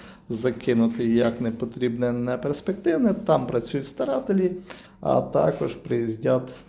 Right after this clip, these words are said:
туристи. Давайте подивимося, як дорога до цього прекрасного місця Хорошів.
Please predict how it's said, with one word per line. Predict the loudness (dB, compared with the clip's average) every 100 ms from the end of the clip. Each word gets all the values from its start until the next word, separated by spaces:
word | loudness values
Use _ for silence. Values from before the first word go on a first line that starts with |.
| -4
туристи. | 0 0 0 -4 -12 -14 -18 -20 -20 -20 -6
Давайте | 2 4 4 2
подивимося, | 0 0 0 0 0
як | 0 2 4 4 4 -2
дорога | -2 2 4 4 2 -4 -8 -12
до | -8 -4
цього | -4 -2 -4
прекрасного | -4 -8 -4 -2 -2 -2
місця | -2 -2 -4 -8 0
Хорошів. | 2 4 2 0